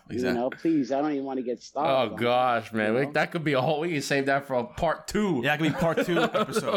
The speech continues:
Speaker 3: Okay? 'Cause, you know, we
Speaker 1: No,
Speaker 3: don't
Speaker 1: it's so funny you say that because every time I, I, I do something with someone, um, the next thing they'll always say to me, I, I just did, um, a show with, I don't know if you guys know who Larry Mazza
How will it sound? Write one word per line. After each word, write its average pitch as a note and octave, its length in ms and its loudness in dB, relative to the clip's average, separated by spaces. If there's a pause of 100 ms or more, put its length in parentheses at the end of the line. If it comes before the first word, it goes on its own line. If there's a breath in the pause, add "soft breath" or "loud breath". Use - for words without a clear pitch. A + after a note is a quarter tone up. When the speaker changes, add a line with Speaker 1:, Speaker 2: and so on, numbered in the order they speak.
Speaker 3:
Okay? D#3+ 300 0 (460 loud breath)
'Cause, D3+ 180 0
you D#3+ 100 2
know, - 160 0
we F3+ 60 -2
Speaker 1:
No, - 140 2
Speaker 3:
don't A#3 140 0
Speaker 1:
it's G#3+ 160 -2
so B3 260 0
funny A#3+ 200 -8
you A3+ 140 -8
say A3 360 -4
that C#3+ 260 -2 (180)
because - 480 -6 (300)
every G#3 280 0
time A#3 320 -4
I, G3+ 220 2
I, E3+ 420 -2
I D#3 100 -2 (140)
do F#3+ 200 0
something C3+ 480 -4
with B2 160 -2
someone, A#2+ 680 -2 (680)
um, A#2 580 0 (760 loud breath)
the E3 120 0
next F#3 240 0
thing G#3 160 0
they'll F3+ 140 0
always F3+ 340 0
say F3 220 -2 (120)
to D3+ 60 -8
me, B2 460 -4
I, C#3 140 -4 (100)
I F3 40 0
just G3+ 300 -6
did, F3 300 -4
um, B2 580 -6 (180)
a D#3 60 -8
show D3 380 2
with, A#2+ 280 0
I C#3+ 80 2
don't D3+ 120 0
know C#3 60 0
if C3+ 140 -4
you A#2+ 80 -12
guys B2 320 -2
know B2 120 -6
who A2 120 -2
Larry A2+ 280 2
Mazza G#2+ 380 -4